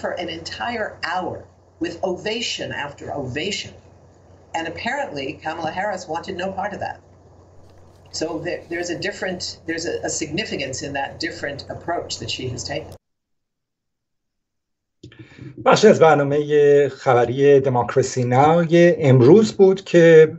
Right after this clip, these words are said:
Speaker 2: ترجمهٔ اون رو به اتفاق دیدیم. و اما همزمان با در واقع سخنرانی آقای نتانیاهو در جلسهٔ مشترک مجلس نمایندگان و سنای آمریکا، نامه‌ای منتشر شد از سوی شماری از نهادها و مؤسسات غیردولتی در آمریکا،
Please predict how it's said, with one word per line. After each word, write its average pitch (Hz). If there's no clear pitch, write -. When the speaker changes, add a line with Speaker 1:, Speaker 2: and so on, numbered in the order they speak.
Speaker 2:
ترجمهٔ 135
اون 139
رو 135
به 135
اتفاق 123
دیدیم. 117
و 170
اما 269
همزمان 185
با 147
در 123
واقع 123
سخنرانی 139
آقای 135
نتانیاهو 135
در 190
جلسهٔ 175
مشترک 147
مجلس 123
نمایندگان 127
و 135
سنای 151
آمریکا، 143
نامه‌ای 180
منتشر 170
شد 175
از 143
سوی 156
شماری 143
از 143
نهادها 127
و 139
مؤسسات 123
غیردولتی 131
در 202
آمریکا، 185